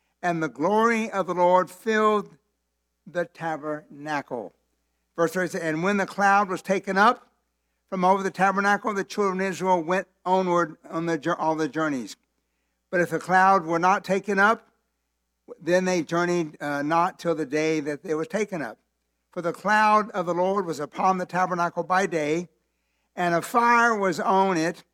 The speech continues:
by night in the sight of the house of Israel throughout all their journeys." This is throughout the forty years in the wilderness. God dwelt among them in the tabernacle.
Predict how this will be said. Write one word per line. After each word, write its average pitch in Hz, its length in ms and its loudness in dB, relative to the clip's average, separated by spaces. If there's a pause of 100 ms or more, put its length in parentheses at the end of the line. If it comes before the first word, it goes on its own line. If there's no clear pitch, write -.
(120)
by 175 200 0
night 160 360 -2 (640)
in 170 140 -4
the 165 100 0
sight 196 460 2
of 185 140 -4
the 160 100 -4
house 170 500 0 (140)
of 165 160 -6
Israel 143 440 -2 (500)
throughout 160 380 -2
all 151 280 4
their 143 160 -2
journeys." 127 420 -6
This 131 200 -10
is 135 40 -16
throughout 160 280 -4
the 135 80 -16
forty 185 280 -4
years 156 320 -2
in 147 80 -8
the 147 80 -4
wilderness. 160 480 -2 (540)
God 151 380 0
dwelt 170 340 2
among 147 320 2
them 139 320 -4 (540)
in 160 120 -6
the 160 100 -4
tabernacle. 151 720 -2